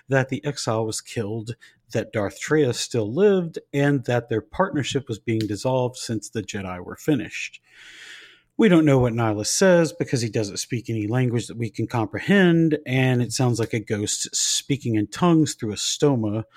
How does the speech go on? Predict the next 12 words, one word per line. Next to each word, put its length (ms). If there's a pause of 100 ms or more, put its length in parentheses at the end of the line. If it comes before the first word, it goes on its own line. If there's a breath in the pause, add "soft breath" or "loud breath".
(300 loud breath)
though 440
it 100
appears 540
that 160
the 80
Jedi 320
and 120
Sith 520
could 520
interpret 540
his 220
words. 640